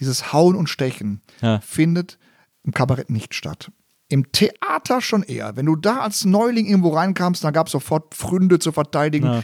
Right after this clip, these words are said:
Speaker 1: Der könnte mir meine Rollen wegnehmen,
Speaker 2: Ja.
Speaker 1: der könnte mir meine, der könnte mir meine, meine Hauptrolle wegnehmen, der könnte mir hier meine Position streitig machen.
Speaker 2: Ja.
Speaker 1: Im Kabarett war's vom ersten Moment an spürbar so,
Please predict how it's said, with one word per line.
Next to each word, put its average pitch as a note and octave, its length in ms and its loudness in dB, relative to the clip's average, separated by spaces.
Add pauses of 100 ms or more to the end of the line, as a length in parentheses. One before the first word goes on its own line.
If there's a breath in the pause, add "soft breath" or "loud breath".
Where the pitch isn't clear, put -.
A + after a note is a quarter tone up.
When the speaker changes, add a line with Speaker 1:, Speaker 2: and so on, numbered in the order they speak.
(120)
Speaker 1:
Der G2+ 100 -14
könnte - 200 -6
mir C#3 80 0
meine C3+ 220 0
Rollen D3+ 400 2
wegnehmen, D#3 540 0
Speaker 2:
Ja. C#3 200 -6 (140)
Speaker 1:
der A#2+ 100 -6
könnte - 240 -2
mir D3 80 2
meine, C#3+ 320 -2 (160 soft breath)
der A#2+ 80 -8
könnte D#3+ 220 -6
mir D3+ 80 0
meine, C#3 320 -2 (140 soft breath)
meine C3 200 -10
Hauptrolle E3+ 460 -2
wegnehmen, E3+ 360 -4 (160 loud breath)
der B2+ 100 -10
könnte D#3+ 220 -8
mir D3 60 -2
hier C#3+ 120 -4
meine C#3 180 -8
Position D#3+ 580 -2
streitig E3+ 360 -4
machen. E3+ 280 -4 (100)
Speaker 2:
Ja. C3+ 200 2
Speaker 1:
Im B2 200 -4
Kabarett A#3+ 460 -2
war's F#3 160 -2
vom F3+ 220 -4 (180)
ersten D4 480 0
Moment G3+ 420 2
an D3+ 140 -2
spürbar G#3+ 680 -2
so, A#2+ 420 -4